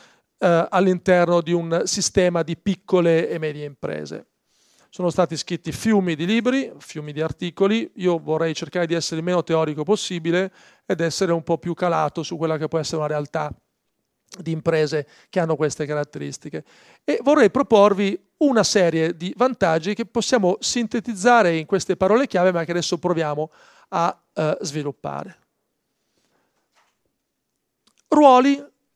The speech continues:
e responsabilità, e quindi organizzazione.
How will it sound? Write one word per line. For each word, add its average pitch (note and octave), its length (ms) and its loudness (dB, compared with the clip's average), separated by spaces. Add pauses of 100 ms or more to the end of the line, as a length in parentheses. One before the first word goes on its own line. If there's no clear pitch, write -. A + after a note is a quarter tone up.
(160)
e A3+ 120 4
responsabilità, D#3+ 1000 0 (300)
e C3+ 120 -8
quindi F3 260 -4
organizzazione. C#3+ 760 -6